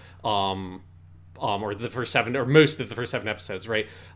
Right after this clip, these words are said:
Um, that I think is really great. And, and that's maybe where that feeling comes from of, like, I can hold on to that stuff because what they're doing at the end doesn't erase it in the way that, like,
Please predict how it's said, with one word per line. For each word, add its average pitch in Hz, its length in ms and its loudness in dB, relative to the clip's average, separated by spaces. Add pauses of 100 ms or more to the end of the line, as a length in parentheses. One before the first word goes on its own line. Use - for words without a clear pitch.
Um, 101 500 2
that 117 260 0
I 127 80 -4
think 107 160 -6
is 104 120 -6
really 107 160 -4
great. 110 420 0
And, 110 260 2
and 113 300 0
that's 127 340 2
maybe 123 300 0
where 117 180 2
that 113 200 0
feeling 110 180 -2
comes 110 240 -6
from 113 160 -2
of, 101 140 -6
like, 107 320 2 (320)
I 127 100 8
can 139 160 2
hold 120 260 -2
on 120 160 4
to 147 120 -2
that 151 200 2
stuff - 380 -2 (240)
because 127 240 -4
what 120 180 0
they're 131 80 0
doing 117 300 -2
at 113 100 0
the 117 200 0
end 107 180 0
doesn't 117 400 -2 (160)
erase 110 480 -2
it 107 220 2 (240)
in 123 160 0
the 110 80 0
way 113 260 4
that, 113 300 2
like, 107 280 0